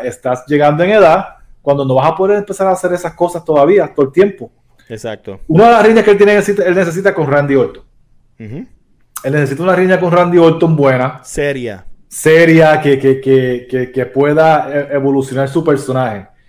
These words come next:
Speaker 2: De
Speaker 1: Y
Speaker 2: meses,
Speaker 1: para
Speaker 2: sí.
Speaker 1: mí, y para mí, The Road to WrestleMania de Seth Rollins,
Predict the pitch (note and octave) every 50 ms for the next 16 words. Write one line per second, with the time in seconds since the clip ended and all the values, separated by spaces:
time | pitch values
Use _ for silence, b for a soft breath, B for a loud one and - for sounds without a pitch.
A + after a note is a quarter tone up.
0 | _ _ _ _ _ _ _ - B2+ C3 C3+ E3 D3+ D3 D3 E3 D#3+ D#3+ D#3 D3+
1 | D3 D3 E3+ G3+ A3+ F#3+ E3+ C#3+ C3 - - D#3 D3 D3+ D3 C#3 C3+ C3+ C3 B2
2 | C#3 F3+ F3 D3+ B2+ A2 - _ _ _ _ _ _ _ _ _ _ _ _ _
3 | _ B2+ B2 A#2+ A2+ B2+ D3+ F3+ F3+ F#3+ G#3+ G3 G3 G3+ G3+ G3+ G3 F3 F#3 F#3
4 | F#3 F3+ F3+ F3 E3 D#3+ D#3 D#3+ - E3 D#3 D#3+ - D#3+ D#3+ D#3+ D3+ C3+ A#2+ G#2+
5 | G2+ - - - _